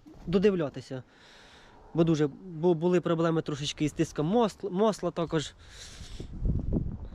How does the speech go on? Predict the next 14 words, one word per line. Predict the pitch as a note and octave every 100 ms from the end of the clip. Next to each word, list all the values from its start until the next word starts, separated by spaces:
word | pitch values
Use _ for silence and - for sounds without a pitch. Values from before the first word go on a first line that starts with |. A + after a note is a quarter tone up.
| - -
То | C#3+
думав, | D3+ D3+ C#3+
що | D3+ D3 C3+ - - -
вкладишем | - G#3 F3 E3+ E3
габели, | D3+ D#3+ E3 D#3 D3+
а | D#3
воно | E3 D#3+ - - - - - - - - - -
докрутив | D#3+ F3 F#3+ F3 F#3
трошечки | E3+ E3 D#3 -
тут | D#3+ D#3+ D#3
пробочку | C4 G3 E3+ - E3 D3+ - - - -
на | D#3
масляному | D#3+ D3+ D3+ D3+ C#3
фільтрі. | D3+ C#3 - C#3